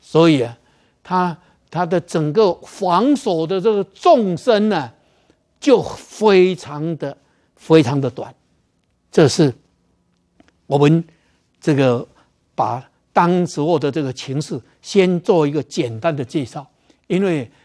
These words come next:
关于城堡这个问题啊，以后我们会花比较多的时间呢，来，哎，讲一讲欧洲的城堡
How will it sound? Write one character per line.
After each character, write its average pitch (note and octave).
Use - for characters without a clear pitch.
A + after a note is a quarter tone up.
关 G3+
于 F3
城 F#3+
堡 C#3+
这 F3
个 D#3
问 E3
题 C3
啊， B2+
以 C3+
后 F3
我 C#3
们 D#3
会 D3
花 E3+
比 -
较 E3+
多 F#3
的 E3
时 D#3
间 G3
呢， C#3+
来， D#3+
哎， C#3
讲 D3
一 F#3+
讲 C#3+
欧 F3
洲 F#3+
的 E3
城 D#3+
堡 C3